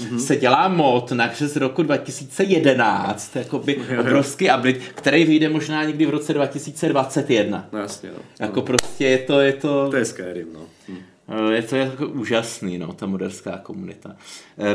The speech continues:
Speaker 2: pak bych sem jako, mám tady takovou, t-, takovou prostě moji pr-, úplně jakoby srdcovku, ale jako opra-, opravdu jako srdcovku. A můžu ji hrát dodnes, vlastně díky tomu, že má úplně úžasnou moderskou komunitu a není to nic jiného než, eh, Conflict Free Space.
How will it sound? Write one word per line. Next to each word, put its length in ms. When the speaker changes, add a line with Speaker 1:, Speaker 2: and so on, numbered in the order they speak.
Speaker 2:
pak 160
bych 100
sem 200
jako, 220
mám 220
tady 200
takovou, 340
t-, 160
takovou 280
prostě 300
moji 500
pr-, 80
úplně 420
jakoby 560
srdcovku, 760
ale 120
jako 200
opra-, 360
opravdu 280
jako 220
srdcovku. 760
A 400
můžu 360
ji 100
hrát 400
dodnes, 580
vlastně 340
díky 320
tomu, 400
že 420
má 160
úplně 320
úžasnou 640
moderskou 540
komunitu 640
a 60
není 180
to 120
nic 220
jiného 240
než, 260
eh, 240
Conflict 420
Free 160
Space. 640